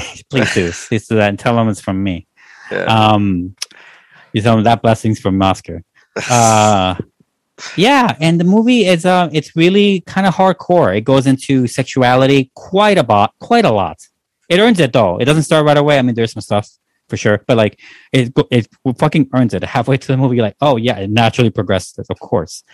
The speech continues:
Speaker 1: And, um, and Paul Verhoeven does not shy. It doesn't. The movie don't shy, um, away from it, and in
Speaker 2: Yeah,
Speaker 1: fact,
Speaker 2: I'm not
Speaker 1: kinda
Speaker 2: af-, I'm
Speaker 1: pushes
Speaker 2: not
Speaker 1: you.
Speaker 2: afraid. What's, what's funny 'cause, like, um,
Speaker 1: Yeah.
Speaker 2: uh, when you think about the movies he's made, uh, like, even with RoboCop, RoboCop is, says a lot about.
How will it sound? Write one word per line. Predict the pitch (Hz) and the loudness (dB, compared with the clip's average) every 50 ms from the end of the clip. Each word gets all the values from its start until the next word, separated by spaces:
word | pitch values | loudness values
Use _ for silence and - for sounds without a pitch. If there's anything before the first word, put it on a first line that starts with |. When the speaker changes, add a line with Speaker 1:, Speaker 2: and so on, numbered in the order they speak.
| - - - - - - | -20 -20 -20 -20 -14 -6
Speaker 1:
And, | - 120 113 110 110 110 107 107 110 | -4 -2 0 2 2 0 0 2 2
um, | 104 101 101 101 95 92 95 - _ _ - | 2 2 2 0 0 -2 -6 -8 _ _ -2
and | 131 123 - | -2 -2 0
Paul | 143 139 139 | 0 0 2
Verhoeven | 135 131 143 131 135 110 | 2 2 2 2 2 0
does | 110 98 | 0 -2
not | 113 113 107 | -2 -4 -4
shy. | - - 127 120 131 160 170 - _ _ _ - | -2 -2 0 0 0 0 -2 -4 _ _ _ -4
It | 143 131 | -2 -2
doesn't. | 135 127 120 123 - - | -2 -2 -4 -4 -6 -2
The | 156 180 | -2 0
movie | 196 214 185 160 | 0 2 0 0
don't | 135 135 120 110 107 104 | 0 0 -2 -2 -4 -6
shy, | - 98 87 85 85 92 - _ _ _ _ _ _ _ _ _ - | -6 -6 -6 -6 -8 -12 -18 _ _ _ _ _ _ _ _ _ -4
um, | - 120 120 117 110 107 104 101 101 95 90 90 85 87 - _ _ _ _ - - _ _ _ _ | 0 2 4 4 4 4 2 0 -2 -2 -4 -4 -6 -10 -14 _ _ _ _ -20 -20 _ _ _ _
away | - 117 110 117 117 117 | -2 0 2 2 2 0
from | - - 101 90 | 0 -2 -4 -4
it, | 85 82 80 - | -4 -6 -6 -6
and | 113 104 110 | -4 -2 0
in | 127 | 0
Speaker 2:
Yeah, | 127 110 | 2 2
Speaker 1:
fact, | 107 104 | 2 2
Speaker 2:
I'm | 117 107 | 2 2
not | 117 | 0
Speaker 1:
kinda | 113 | 0
Speaker 2:
af-, | - - | -2 0
I'm | 127 117 123 135 | 0 0 0 2
Speaker 1:
pushes | 120 156 147 | 2 2 2
Speaker 2:
not | 135 117 | 2 0
Speaker 1:
you. | 92 87 | 0 0
Speaker 2:
afraid. | 85 117 110 107 104 98 _ - - - - - | 0 0 0 0 0 -4 _ -12 -20 -14 -6 -4
What's, | 156 151 - | -4 -4 -2
what's | - - 143 - | -2 -4 -4 -2
funny | - 170 151 143 | 0 0 0 -2
'cause, | - 113 98 92 | -2 -4 -6 -4
like, | 101 92 - | -4 -4 0
um, | 101 92 92 92 87 90 | 0 0 2 0 0 -2
Speaker 1:
Yeah. | 95 85 80 - _ _ - | -4 -6 -6 -10 _ _ -6
Speaker 2:
uh, | 90 95 | -4 -4
when | - 92 104 104 | -4 -4 -6 -8
you | 104 | -4
think | - 127 127 | -2 -2 0
about | 110 104 95 82 | 2 2 0 0
the | 85 87 | -2 -8
movies | 92 92 90 90 - | -8 -8 -8 -8 -8
he's | 98 85 80 | -10 -10 -8
made, | 87 92 92 90 87 | -6 -4 -4 -4 -4
uh, | 85 85 85 87 - - | -4 -4 -6 -8 -8 -8
like, | 101 101 98 | -8 -6 -4
even | 110 123 139 120 | -2 -2 -2 -2
with | 98 87 | -2 -4
RoboCop, | 82 92 107 104 95 - 98 85 76 | -2 -2 -2 -2 -2 -2 -2 0 2
RoboCop | - 147 190 - 208 - 101 | 2 0 0 -2 -6 -10 -10
is, | 87 - - 87 - | -12 -14 -14 -16 -14
says | - 95 87 | -10 -8 -8
a | 80 | -4
lot | 78 82 92 98 85 76 | 0 2 2 2 2 2
about. | 73 82 82 80 73 - | 0 0 0 0 -2 -6